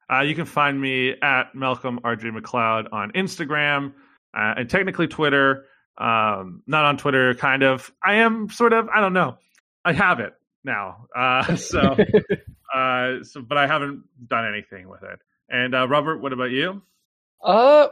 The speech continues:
Speaker 2: I am, you know, I'm, a lot of times I'm allergic to social media. I have to set up one pretty soon here. Uh, um,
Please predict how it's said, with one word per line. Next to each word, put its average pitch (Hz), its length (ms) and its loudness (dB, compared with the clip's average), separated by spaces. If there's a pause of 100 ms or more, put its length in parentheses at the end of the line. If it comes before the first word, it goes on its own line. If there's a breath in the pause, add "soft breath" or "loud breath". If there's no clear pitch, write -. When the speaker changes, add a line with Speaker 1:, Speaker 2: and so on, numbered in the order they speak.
Speaker 2:
I 202 600 0
am, 170 500 -2
you 175 120 -2
know, 151 200 2
I'm, 147 440 0
a - 140 0
lot 294 180 6
of 359 80 -6
times 320 240 2
I'm 254 120 0
allergic 262 360 2
to 208 60 -10
social 226 360 2
media. 233 600 2
I 165 200 2
have 190 440 -4
to 214 100 -2
set 220 340 2
up 208 300 2
one 220 540 0 (100)
pretty 220 180 -8
soon 214 280 -4
here. 233 480 -6 (300)
Uh, 170 360 6
um, 170 240 -4